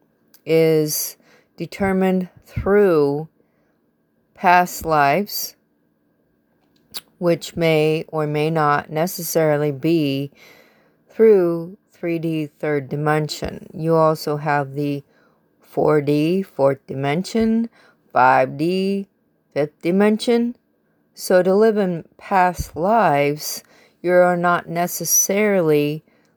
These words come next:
living through three D, third dimension. These chemical compounds found in other dimensions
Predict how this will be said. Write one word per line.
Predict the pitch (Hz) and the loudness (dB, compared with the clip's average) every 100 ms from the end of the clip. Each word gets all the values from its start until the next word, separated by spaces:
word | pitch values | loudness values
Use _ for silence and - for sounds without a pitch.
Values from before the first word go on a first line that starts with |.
| - | -4
living | 165 170 165 156 151 | 0 2 2 -2 -6
through | - 175 160 151 147 151 _ _ | -4 0 2 2 0 -4 _ _
three | _ - 185 165 | _ -4 0 0
D, | 165 151 135 131 | 0 -2 -4 -8
third | - 147 143 | -4 -2 -2
dimension. | 143 147 156 151 - - 160 _ _ _ _ - - _ _ | -2 0 0 -2 -8 -10 -12 _ _ _ _ -20 -20 _ _
These | 160 180 190 190 180 - - _ _ - | 0 2 4 2 -2 -6 -16 _ _ -4
chemical | 214 214 202 202 | 0 0 0 -2
compounds | - 180 185 190 190 175 156 143 143 143 - - _ _ | -2 -2 0 -2 -4 -2 0 0 -2 -6 -10 -18 _ _
found | - - 175 175 170 160 151 - | -14 2 4 6 4 0 -6 -8
in | 156 | -8
other | 117 165 170 165 | -2 0 0 -2
dimensions | 156 160 185 202 202 - 147 156 156 151 | -2 0 0 0 -2 -6 -8 -6 -8 -10